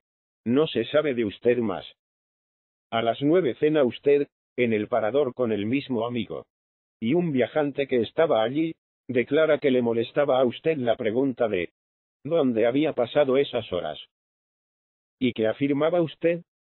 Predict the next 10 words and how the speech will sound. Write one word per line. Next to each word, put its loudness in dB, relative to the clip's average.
haberlas 0
pasado 0
en 2
la 0
calle, -2
lo 0
cual 2
no 2
es -2
verosímil. 0